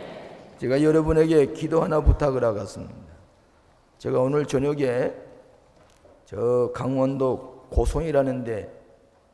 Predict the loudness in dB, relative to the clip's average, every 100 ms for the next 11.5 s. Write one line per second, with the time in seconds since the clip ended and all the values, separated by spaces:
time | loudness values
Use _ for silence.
0 | _ _ _ -16 -8 -6 -4 -4 -4 -6
1 | -10 -6 -4 -4 -6 -6 -8 -8 -6 -6
2 | -8 -16 -20 _ _ _ _ -16 -6 -4
3 | -2 -2 -2 -2 -4 -6 -6 -6 -6 -6
4 | -8 -8 -6 -8 -12 -14 -18 -20 -20 -20
5 | _ _ _ _ _ _ _ _ _ _
6 | _ _ -10 -6 -4 -2 -4 -4 -4 -2
7 | -4 -4 -4 -4 -4 -6 -6 -6 -6 -8
8 | -10 -20 _ _ _ _ _ _ -18 -10
9 | -8 -8 -8 -8 -10 -12 -14 -16 -20 -20
10 | _ _ _ _ _ _ _ _ -14 -8
11 | -8 -6 -6 -8 -10